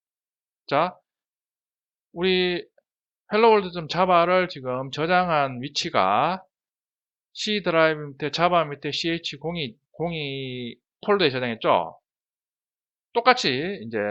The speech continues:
명령 프롬프트를, 자, 실행했죠. 실행하면 똑같이 동일한 폴더, 명령 프롬프트에서는 디렉터리라고 합니다.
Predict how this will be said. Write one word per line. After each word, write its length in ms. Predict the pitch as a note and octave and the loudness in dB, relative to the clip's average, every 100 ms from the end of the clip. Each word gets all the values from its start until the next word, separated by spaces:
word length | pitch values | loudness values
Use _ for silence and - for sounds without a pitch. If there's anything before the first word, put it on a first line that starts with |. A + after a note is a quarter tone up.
| G2+ G2 | -2 -4
명령 300 | A2+ F3 F#3+ | -4 -4 -6
프롬프트를, 920 | - F3+ F3+ - D3+ E3+ F3 F3 F3 - _ _ _ _ _ - | -6 -8 -8 -8 0 2 2 2 -2 -8 _ _ _ _ _ -10
자, 100 | A2+ | -8
실행했죠. 500 | - F#3+ F3+ F#3 B2+ | -4 -2 -2 -2 -2
실행하면 720 | - F#3 F3+ D3+ E3+ D3 A2 | -2 -2 0 0 0 0 -2
똑같이 640 | F3+ F#3+ F#3 B2+ C3 D#3+ _ _ _ _ _ _ _ _ _ - | -2 -2 -2 -2 -2 -4 _ _ _ _ _ _ _ _ _ 0
동일한 760 | F#3 G#3+ G3+ F#3+ G2+ G2+ G2 - | 2 2 2 2 2 0 -6 -4
폴더, 480 | G#3+ G#3 A#2+ E2 F2 _ _ _ _ _ _ _ _ _ _ | -2 0 0 0 -6 _ _ _ _ _ _ _ _ _ _
명령 340 | D3 G#3+ B3+ | -2 0 0
프롬프트에서는 880 | B3 G3+ G3 F#3+ C#3+ B2+ C3 C3+ C3+ | -2 -4 -4 -6 -8 -8 -8 -10 -10
디렉터리라고 580 | - C3 G#3+ - F3+ A2+ | -4 2 2 0 -6 -6
합니다. 200 | F#2+ F#2+ | -8 -10